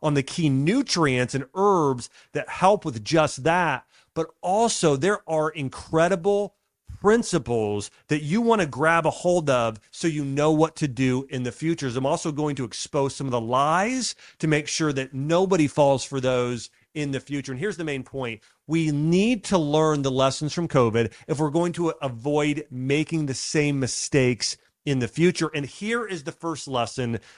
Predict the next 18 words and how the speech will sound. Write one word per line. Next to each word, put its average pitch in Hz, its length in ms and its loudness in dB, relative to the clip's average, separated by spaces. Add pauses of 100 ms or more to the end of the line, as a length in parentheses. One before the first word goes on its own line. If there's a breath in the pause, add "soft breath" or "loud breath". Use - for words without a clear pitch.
(100)
Lesson 160 440 4
number 175 280 4
one, 101 420 2 (180)
comorbidity 190 1200 6 (100)
should - 400 4
have 170 200 4
been 147 200 6
the 143 80 6
main 135 320 4
focus 117 680 2 (260)
du-, 135 300 4
during 117 360 4
covid. 120 280 6
Now, 127 100 4
here's 208 200 2
what 196 140 0
comorbidity 135 880 -4
is. - 160 -18